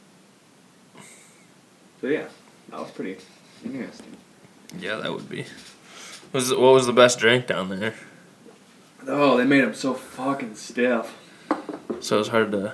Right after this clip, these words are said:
Speaker 1: Yeah, it's hard to get, like, a good judgment, 'cause they're, like, like, 'cause once you, like, start tipping 'em, you know, they're gonna start making 'em stiffer for you. Like, what,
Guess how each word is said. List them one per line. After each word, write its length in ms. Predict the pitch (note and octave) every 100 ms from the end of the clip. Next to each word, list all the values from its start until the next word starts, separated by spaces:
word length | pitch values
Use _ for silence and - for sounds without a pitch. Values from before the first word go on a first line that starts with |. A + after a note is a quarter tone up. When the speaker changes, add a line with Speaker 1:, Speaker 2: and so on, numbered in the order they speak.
| A#2
Speaker 1:
Yeah, 180 | C#3
it's 80 | C3
hard 220 | A#2+ B2+
to 80 | A#2
get, 180 | G2+ G#2
like, 160 | G#2+ F#2
a 60 |
good 320 | F#2 F#2+ G#2+ G#2
judgment, 520 | G2 G#2+ A#2 A#2 A2+
'cause 140 | A#2
they're, 140 | B2+ D3+
like, 200 | B2+ G2 - - - - - -
like, 120 | C3
'cause 180 | D#3 D3
once 280 | D3+ D3+ C3+
you, 160 | B2
like, 160 | G2+ G2 - - - - - - - -
start 280 | D3 A#2
tipping 300 | - A2 A2+
'em, 160 | G#2 G#2+
you 80 | G#2+
know, 320 | G#2 G#2 G#2 - - _
they're 120 | A2
gonna 160 | G#2 G2+
start 220 | - G2
making 280 | F#2+ F#2+ G#2
'em 120 | F#2+
stiffer 340 | - G#2+ - G2
for 240 | - F#2+
you. 100 | F#2+ G2
Like, 220 | G2 G2
what, 220 | C3+ C#3